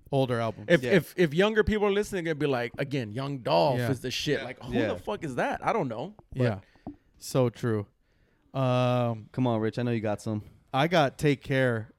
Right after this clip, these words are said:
Speaker 1: as, as an honorable mention. I
Speaker 3: Okay.
Speaker 1: think Take Care is closest to Drake's
Speaker 3: It is.
Speaker 1: classic album.
Speaker 3: I
Speaker 1: I can
Speaker 3: agree.
Speaker 1: hear it all the way through.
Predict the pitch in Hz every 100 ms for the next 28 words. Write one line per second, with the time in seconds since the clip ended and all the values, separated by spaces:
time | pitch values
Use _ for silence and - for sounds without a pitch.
0 | _ 131 120 113 107 - _ - 127 113
1 | 123 123 117 117 117 120 - 127 117 135
2 | 160 151 - 151 - 147 135 - - 139
3 | 139 143 127 131 117 131 127 - - -
4 | _ _ _ 143 120 101 - - _ _
5 | _ _ - 147 135 - 135 131 135 147
6 | 151 - - 120 208 269 262 226 196 190
7 | 185 180 - 214 208 202